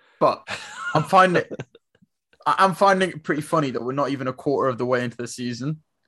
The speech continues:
Speaker 1: and Man City fans are already on the guy's back. I don't know.
Speaker 2: Oh,
Speaker 1: I don't
Speaker 2: are
Speaker 1: know
Speaker 2: they?
Speaker 1: if you
Speaker 2: Haven't
Speaker 1: guys have
Speaker 2: seen it.
Speaker 1: noticed this.
Speaker 2: No, I don't pay attention to him really anymore, <laughs> to be honest.
Speaker 1: Well, I
Speaker 2: I
Speaker 1: watched
Speaker 2: looked
Speaker 1: the P S G game midweek, right?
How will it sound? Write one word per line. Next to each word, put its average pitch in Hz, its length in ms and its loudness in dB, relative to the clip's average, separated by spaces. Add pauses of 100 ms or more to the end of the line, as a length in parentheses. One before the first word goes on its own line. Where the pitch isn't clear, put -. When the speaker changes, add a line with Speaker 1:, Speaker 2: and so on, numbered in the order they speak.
(140)
Speaker 1:
and 123 160 2
Man 131 180 2
City 135 260 -2
fans 127 300 0
are 120 80 -2
already 123 360 0
on 120 100 -2
the 113 100 -4
guy's 117 280 -2
back. - 300 -2 (1040)
I 143 80 0
don't 156 160 0
know. 151 280 0
Speaker 2:
Oh, 120 100 2
Speaker 1:
I - 20 4
don't 95 80 2
Speaker 2:
are - 20 4
Speaker 1:
know 113 80 4
Speaker 2:
they? - 60 -2
Speaker 1:
if - 80 -2
you 95 60 -8
Speaker 2:
Haven't 95 180 -2
Speaker 1:
guys 139 80 -4
have 139 80 -6
Speaker 2:
seen 95 100 -4
it. - 40 0
Speaker 1:
noticed - 300 -8
this. 110 260 -10
Speaker 2:
No, 95 300 0
I 95 80 2
don't 107 120 2
pay 113 120 4
attention 95 380 -2
to 92 80 -4
him 92 100 -6
really 90 240 -2
anymore, 92 360 -4
<laughs> 147 60 -4
to - 200 -2
be 160 240 0
honest. - 640 -8 (540)
Speaker 1:
Well, 120 380 4 (200)
I 147 60 6
Speaker 2:
I 160 40 8
Speaker 1:
watched 156 320 6
Speaker 2:
looked - 120 -10
Speaker 1:
the 147 60 -2
P 147 60 -2
S 135 140 -6
G 135 160 -4
game 117 220 -2
midweek, 110 460 -6
right? 113 240 -2